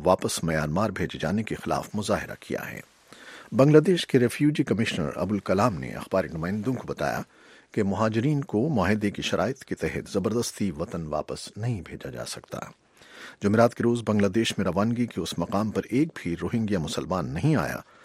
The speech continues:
جو واپسی کی فہرست میں شامل تھے، جبکہ دونوں ملکوں کے درمیان معاہدے کے تحت ان پناہ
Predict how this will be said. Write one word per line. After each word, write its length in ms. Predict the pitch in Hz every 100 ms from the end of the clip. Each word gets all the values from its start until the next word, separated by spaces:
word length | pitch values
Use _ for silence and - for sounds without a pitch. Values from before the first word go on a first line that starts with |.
| - -
جو 180 | 101 104 90
واپسی 380 | 101 - -
کی 160 | 117 -
فہرست 440 | - 78 78 -
میں 100 | 73
شامل 320 | 82 - 50 -
تھے، 220 | - - - _ _ - - -
جبکہ 220 | 123 -
دونوں 260 | 113 151 180
ملکوں 280 | 175 165 156
کے 80 | 120
درمیان 380 | 120 117 113
معاہدے 420 | 123 107 92 101 95
کے 100 | -
تحت 360 | 98 98 -
ان 120 | 90
پناہ 240 | 82 82